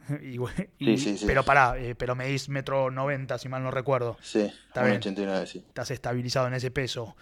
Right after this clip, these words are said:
Speaker 1: Te voy a hacer un test por fuera del rugby con preguntas muy fáciles que me vas a hacer re-,
Speaker 2: Sí.
Speaker 1: a saber responder. Todos la pudieron pasar. La uno es cómo eras como alumno.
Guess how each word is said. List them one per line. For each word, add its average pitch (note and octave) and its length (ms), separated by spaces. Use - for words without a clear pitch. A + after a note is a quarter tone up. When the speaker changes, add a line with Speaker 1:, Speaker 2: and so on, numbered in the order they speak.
Speaker 1:
Te C#3+ 120
voy F#3+ 220
a D3+ 360
hacer E3 280
un D3+ 220
test F3 200
por C3 160
fuera E3+ 240
del C3+ 100
rugby E3 640
con C#3 160
preguntas D#3+ 340
muy E3 260
fáciles D#3 800
que C3 100
me B2+ 100
vas C3+ 120
a - 20
hacer C#3 240
re-, C#3 240
Speaker 2:
Sí. D#3+ 60
Speaker 1:
a B2 80
saber - 240
responder. C#3+ 520
Todos D#3 240
la A#2 120
pudieron B2 260
pasar. C#3 480
La C#3 240
uno A3 220
es E3 60
cómo F3 260
eras F3 120
como C#3 220
alumno. B2+ 460